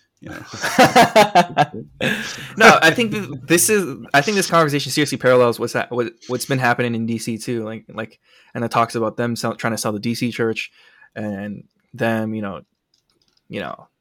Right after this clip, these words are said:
Speaker 2: chickening, doing the chicken dance around, around that whole, whole thing. But yeah, I don't know. <sighs> I just think it's just poor property management from the beginning, from the onset, right?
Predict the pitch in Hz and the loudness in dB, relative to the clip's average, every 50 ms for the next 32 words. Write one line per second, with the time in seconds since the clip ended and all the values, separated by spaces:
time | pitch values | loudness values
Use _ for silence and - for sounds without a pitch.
0 | _ - - 139 123 127 127 123 120 120 117 117 107 - 117 135 123 120 113 110 | _ -6 -2 -2 -2 0 0 -2 -2 -2 -4 -4 -6 -8 -8 -6 -6 -4 -4 -4
1 | - - 120 127 117 113 113 110 113 - 117 110 104 101 95 - - _ _ 120 | -6 -6 -6 -4 -4 -4 -6 -6 -6 -8 -8 -8 -8 -10 -10 -12 -16 _ _ -6
2 | 117 110 113 107 110 113 113 92 - - - 104 104 - 160 - - 113 104 - | -4 -4 -4 -4 -2 -4 -4 -4 -4 -8 -10 -10 -10 -10 -12 -12 -10 -10 -10 -10
3 | - 104 104 - 139 - _ _ _ _ _ _ _ _ _ _ _ - - - | -10 -12 -14 -14 -14 -16 _ _ _ _ _ _ _ _ _ _ _ -20 -20 -20
4 | _ _ _ _ _ _ _ _ _ _ _ _ _ _ - 120 - 139 156 120 | _ _ _ _ _ _ _ _ _ _ _ _ _ _ -2 -2 0 2 2 2
5 | 90 131 160 180 175 165 - - - - - - - - _ _ _ _ _ - | 4 4 2 2 2 0 0 0 0 -2 -2 -4 -8 -14 _ _ _ _ _ -16
6 | - - 131 139 190 - 214 202 185 165 135 - 135 120 - - _ _ _ _ | -10 -6 -4 -4 -4 -4 -4 -4 -2 -2 -2 0 -2 -2 -4 -6 _ _ _ _
7 | - 147 165 175 170 - 131 120 135 135 156 135 120 113 107 110 123 139 131 127 | 2 4 4 4 2 0 -2 -2 0 0 -2 -2 -2 -2 -2 -2 -2 -2 -4 -6
8 | 113 104 - - - 123 120 113 113 113 110 120 120 123 117 110 101 - - 120 | -8 -10 -10 -8 -8 -6 -6 -4 -6 -6 -4 -4 -4 -2 -4 -4 -6 -8 -8 -8
9 | 117 113 - - 110 117 113 - 110 92 - 107 110 107 107 | -6 -6 -6 -6 -6 -6 -6 -8 -8 -10 -8 -8 -8 -8 -10